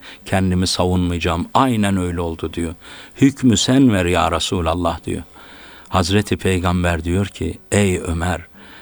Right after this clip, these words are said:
benim Ebu Bekir'i ne kadar çok sevdiğimi bilmiyor muydun?" diyor. "Sen Allah Resulü'nü öldürmek için Ebu Cehillerle plan yaparken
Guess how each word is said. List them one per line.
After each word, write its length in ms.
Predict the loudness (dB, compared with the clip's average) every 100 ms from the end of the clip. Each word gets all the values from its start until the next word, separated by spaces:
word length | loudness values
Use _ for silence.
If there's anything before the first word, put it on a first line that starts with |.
| -4
benim 400 | 2 4 4 2 0
Ebu 340 | -2 0 0 0
Bekir'i 420 | -4 -4 -2 -2
ne 100 | -2
kadar 340 | -4 -2 -4
çok 280 | -4 -6 -4
sevdiğimi 600 | -2 -2 0 0 -2 0
bilmiyor 380 | 2 2 2 0
muydun?" 460 | -2 -2 -2 -2
diyor. 200 | -2 -4 -6 -16 -20 -18 -16 -14 -14 -8
"Sen 580 | -2 0 2 2 2 0 0
Allah 360 | 0 2 0 0
Resulü'nü 500 | -2 0 2 4 2
öldürmek 640 | 0 0 0 0 0 -2
için 400 | 0 2 0 0 -2
Ebu 320 | 0 0 0
Cehillerle 680 | 0 0 0 0 0 -2 -4
plan 360 | -2 0 2
yaparken 720 | 0 0 -2 0 0 0 0